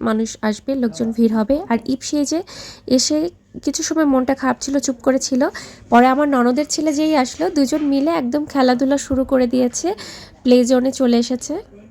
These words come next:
আসলে সকালে আজকে ওকে খাওয়াতে পারিনি, তো এই জন্য হয়তো মনটা খারাপ ছিল। এসে ওর জন্য একটু ফ্রেঞ্চ ফ্রাই আগে অর্ডার করে নিলাম,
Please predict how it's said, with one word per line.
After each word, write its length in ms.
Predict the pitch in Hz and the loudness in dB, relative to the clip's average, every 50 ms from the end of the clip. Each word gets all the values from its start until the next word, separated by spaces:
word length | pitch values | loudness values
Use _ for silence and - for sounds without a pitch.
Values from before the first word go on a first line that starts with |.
| - - - - - - - | -20 -20 -20 -20 -10 -2 0
আসলে 280 | 220 226 - 254 262 | 0 0 0 0 -2
সকালে 360 | - - 240 233 247 254 262 | 0 0 0 2 2 2 2
আজকে 320 | 262 254 - - - - 285 | 2 0 -2 -6 -2 2 4
ওকে 280 | 285 285 277 - 285 | 4 4 2 0 -2
খাওয়াতে 380 | 269 - 262 240 233 233 - 247 247 - | -2 0 2 2 2 2 0 -2 -4 -4
পারিনি, 520 | - 262 285 285 277 233 220 226 240 294 339 - | -4 -2 0 2 2 2 2 2 2 2 0 -2
তো 120 | - 233 233 - | -2 -2 -2 0
এই 100 | 247 254 | -2 -2
জন্য 200 | 247 285 277 277 | -2 -2 -4 -4
হয়তো 260 | 269 - 262 247 262 | -4 -4 -4 -4 -2
মনটা 300 | 240 240 240 233 233 240 | 0 0 0 0 0 -4
খারাপ 260 | - - 247 233 233 - | -4 0 0 0 0 -2
ছিল। 300 | - - 233 226 269 311 - | -2 -2 2 2 2 2 2
এসে 220 | - 233 - - 247 | 0 -2 -2 -2 -2
ওর 120 | 247 220 | -2 -2
জন্য 220 | 220 - 247 247 247 | -2 -4 -4 -2 -2
একটু 180 | 247 - 247 | -2 -4 -6
ফ্রেঞ্চ 300 | 233 - - 233 233 - - | -6 -4 -4 -4 -4 -2 -2
ফ্রাই 180 | - 262 254 | 0 2 2
আগে 180 | 254 240 226 247 | 2 2 2 2
অর্ডার 260 | 240 226 214 233 226 | 2 2 2 0 -4
করে 220 | - - 240 233 | -2 -2 -2 -2
নিলাম, 300 | 226 233 240 240 262 330 | 0 0 0 0 0 -2